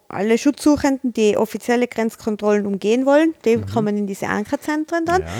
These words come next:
Speaker 1: In Libyen zum Beispiel hat das schon voll gut
Speaker 2: Ja, ja,
Speaker 1: funktioniert.
Speaker 2: und die Staaten sind da voll pro da unten. Also
Speaker 1: Ja,
Speaker 2: die, die
Speaker 1: natürlich.
Speaker 2: Sahelstaaten und so, die sagen, „Na, macht's zu Zentren bei uns, weil dann kommen sie zu uns, die Flüchtlinge.“ Ja,
Speaker 1: Mhm.
Speaker 2: super. Äh, wir sind ja alle, alles die gleichen, alles,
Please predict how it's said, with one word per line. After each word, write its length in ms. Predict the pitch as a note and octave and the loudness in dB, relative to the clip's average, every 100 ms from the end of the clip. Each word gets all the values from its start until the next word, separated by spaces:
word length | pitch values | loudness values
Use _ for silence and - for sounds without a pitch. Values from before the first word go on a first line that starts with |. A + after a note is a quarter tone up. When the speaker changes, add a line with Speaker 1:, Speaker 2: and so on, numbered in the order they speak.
| D3+ - | -8 -2
Speaker 1:
In 100 | A#3 | 0
Libyen 440 | G#3+ B3+ C#4 B3+ | 4 6 6 4
zum 120 | A#3 | 4
Beispiel 340 | G#3 G#3 - G3 | 4 4 2 -2
hat 140 | F#3+ | -2
das 80 | G3 | -4
schon 100 | G3+ | -6
voll 380 | - - G3+ F#3+ | -4 2 4 4
gut 220 | G#3 G#3 | 0 -4
Speaker 2:
Ja, 80 | - | -4
ja, 40 | G3+ | -6
Speaker 1:
funktioniert. 500 | G2+ A#2 A2+ F#3 B3 | 0 4 4 4 2
Speaker 2:
und 100 | - | 0
die 40 | |
Staaten 320 | - G2+ - | -2 -2 -2
sind 180 | - G2 | -6 -4
da 60 | F#2 | -4
voll 260 | - C3 | 0 0
pro 240 | C#3+ C3+ C#3+ | 0 -2 -2
da 100 | A2 | -2
unten. 300 | E2+ - - | -6 -12 -8
Also 160 | - | -2
Speaker 1:
Ja, 100 | G#3+ | 2
Speaker 2:
die, 40 | E4 | 2
die 60 | |
Speaker 1:
natürlich. 340 | B3 G3+ D4+ F4 | 2 2 2 4
Speaker 2:
Sahelstaaten 840 | B2+ A#2+ A2+ A2 - A2 A#2 A2+ | 2 0 -2 -6 -4 -4 -4 -6
und 100 | G#2+ | -4
so, 140 | A#2 | -2
die 120 | A2+ G#2 | -2 0
sagen, 260 | G#2 G#2+ | 0 0
„Na, 340 | G#2 A2+ A#2 F#2 | 0 2 2 2
macht's 340 | A#2 - - | 0 -2 -6
zu 80 | - | -12
Zentren 480 | - G3 F#3 - D#3+ | -2 0 0 0 -2
bei 80 | D3 | 0
uns, 120 | D3 | 0
weil 80 | C#3+ | 0
dann 80 | C3+ | 2
kommen 200 | D3+ D3 | 2 2
sie 140 | C3+ | 0
zu 100 | - | 0
uns, 140 | D#3 D3+ | 0 0
die 80 | C#3 | -4
Flüchtlinge.“ 840 | C#3 C3 - C3 A#2+ A2 G#2+ G#2+ | 0 0 0 -4 0 0 -2 -2
Ja, 300 | G#2+ C#3+ B2+ | -4 -2 0
Speaker 1:
Mhm. 80 | B3 | 2
Speaker 2:
super. 580 | A#3 G#4 C#3 G#2 F#2+ F2+ - - - - - - - | 2 2 4 4 4 0 -8 -18 -16 -16 -18 -20 -10
Äh, 260 | G#2+ A#2 A2+ | -4 -2 -2
wir 80 | A2+ | -2
sind 200 | B2 A2+ | -2 2
ja 100 | G#2 | 2
alle, 400 | G#2+ A#2 G#2 F2+ G#2+ | 4 4 4 2 -2
alles 260 | A2+ G#2 | -2 -2
die 100 | A2 | -4
gleichen, 500 | G#2 G#2+ - G2 F#2 | 0 0 0 -6 -4
alles, 280 | F#2 G2+ | 0 -2